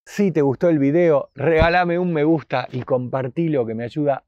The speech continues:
un montón. No dejes de compartir este video con tu tía, porque le encantan los videos de plantas medicinales.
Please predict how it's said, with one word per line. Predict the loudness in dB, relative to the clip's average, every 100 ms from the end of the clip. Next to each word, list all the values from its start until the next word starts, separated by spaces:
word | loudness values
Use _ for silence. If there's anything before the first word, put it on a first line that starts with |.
| -4
un | -2 -2 -6
montón. | -6 -6 -6 -6 -8 _ _ _ _
No | 0 4 4 4
dejes | 2 0 -2 -6
de | -4
compartir | -4 -2 -4 -2 -2 -2 -6 _ _ _ _
este | -2 -2 -4 -4 -2
video | 0 0 0 0 0 -4 _ _ _
con | 0 2 0 -4
tu | -8 -2
tía, | 0 2 2 -2 -8 -8
porque | -8 -4 -2
le | 0 0
encantan | -2 -2 0 0 -2 -6 -6
los | -6 -4
videos | -4 -2 -2
de | -4 -6
plantas | -4 -2 -2 -6
medicinales. | -6 -10 -10 -8 -8 -8 -12